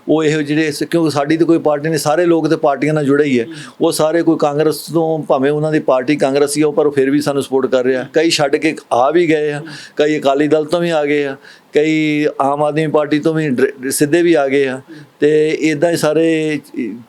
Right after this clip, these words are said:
ਮਤਲਬ, ਚੱਲੀ ਜਾ ਰਿਹਾ। ਇਸ ਕਰਕੇ ਜਿਹੜੇ ਵੀ ਬੰਦੇ ਜਾਗਦੀ ਜ਼ਮੀਰ ਵਾਲੇ ਲੱਗਦੇ ਆ, ਜਿਨ੍ਹਾਂ ਨੂੰ ਲੱਗਦਾ ਕਿ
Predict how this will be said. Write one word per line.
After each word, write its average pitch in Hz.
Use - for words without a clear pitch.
ਮਤਲਬ, 135
ਚੱਲੀ 135
ਜਾ 139
ਰਿਹਾ। 151
ਇਸ 147
ਕਰਕੇ 147
ਜਿਹੜੇ 127
ਵੀ 165
ਬੰਦੇ 139
ਜਾਗਦੀ 135
ਜ਼ਮੀਰ 135
ਵਾਲੇ 131
ਲੱਗਦੇ 123
ਆ, 120
ਜਿਨ੍ਹਾਂ 123
ਨੂੰ 120
ਲੱਗਦਾ 117
ਕਿ 123